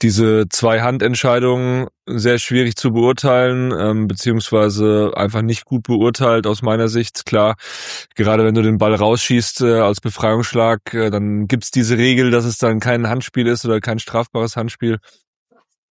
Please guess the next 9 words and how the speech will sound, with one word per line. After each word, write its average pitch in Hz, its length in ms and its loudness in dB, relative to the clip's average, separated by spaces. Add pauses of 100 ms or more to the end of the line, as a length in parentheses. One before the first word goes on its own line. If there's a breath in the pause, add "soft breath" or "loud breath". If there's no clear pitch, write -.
(220)
Finde 120 200 0
ich - 80 -6
persönlich, 113 560 0
äh, 107 200 2
schwierig, 131 480 0
weil 107 220 2
Handspiel 110 300 -4
ist 107 140 -2
Handspiel. 120 440 0